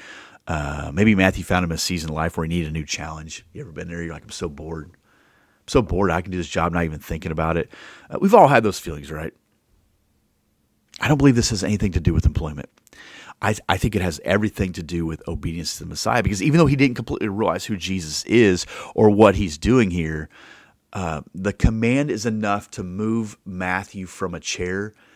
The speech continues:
that he will never return to. You see, that's what the gospel does.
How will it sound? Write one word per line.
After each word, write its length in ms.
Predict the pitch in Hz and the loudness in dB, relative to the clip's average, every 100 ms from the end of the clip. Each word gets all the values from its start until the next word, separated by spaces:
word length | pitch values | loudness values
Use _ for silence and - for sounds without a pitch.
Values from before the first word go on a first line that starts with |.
| _ _ | _ _
that 220 | 98 95 - | -8 -8 -6
he 180 | 113 | -6
will 140 | 101 95 | -6 -6
never 280 | 87 82 82 | -8 -8 -8
return 440 | 80 - 78 76 | -10 -12 -14 -14
to. 220 | - - _ _ _ _ _ - - 127 | -16 -18 _ _ _ _ _ -20 -14 -6
You 80 | |
see, 120 | - 120 | -2 2
that's 280 | 117 156 | 2 2
what 100 | 117 | -4
the 60 | 113 | -6
gospel 500 | 87 95 95 - 92 | -4 -2 -2 -4 -8
does. 500 | 73 80 76 76 | -6 -8 -8 -10